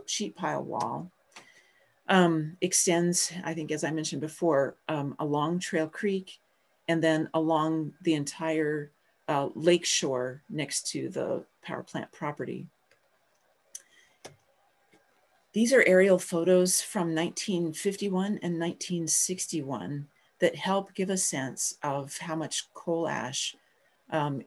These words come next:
is actually present at the Michigan City site. Um, so in the nineteen fifty-one photo, we can see the,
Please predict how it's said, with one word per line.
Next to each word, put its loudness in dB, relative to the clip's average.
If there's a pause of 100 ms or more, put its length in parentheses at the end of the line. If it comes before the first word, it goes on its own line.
is 0
actually -6
present -8
at -8
the -8
Michigan -8
City -6
site. -4 (1080)
Um, 2 (140)
so 4 (400)
in 6
the 2
nineteen 2
fifty-one 0
photo, -4
we -2
can -4
see 2
the, 0